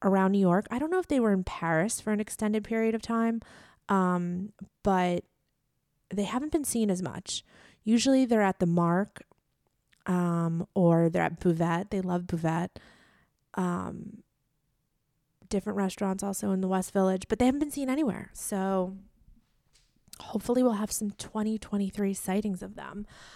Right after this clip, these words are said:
Um, okay, let's get into the Olsen file. Okay, so <laughs> there were a lot of D Ms about Mary Kate Olsen attending yoga classes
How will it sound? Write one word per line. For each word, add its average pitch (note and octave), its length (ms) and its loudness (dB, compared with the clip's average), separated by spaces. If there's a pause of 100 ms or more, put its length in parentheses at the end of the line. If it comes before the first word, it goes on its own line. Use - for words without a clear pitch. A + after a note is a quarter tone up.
(280)
Um, A3 280 2 (100)
okay, A3+ 220 -2
let's F#3 300 -6
get C4 180 -8
into D#4 180 -4
the D4 100 0
Olsen F#3 360 -2
file. F3+ 520 -4 (1300)
Okay, G#3 260 -8
so A3 580 -4
<laughs> - 1000 -12
there B3+ 120 0
were B3+ 80 4
a B3+ 80 4
lot A3 500 0 (100)
of C4+ 360 2 (180)
D A3 260 -4
Ms F#3+ 480 0 (100)
about F3+ 640 0 (100)
Mary G3+ 440 0
Kate G3 320 -2
Olsen F3+ 640 -2 (420)
attending G3 880 -2
yoga F3+ 520 2
classes B3+ 1040 0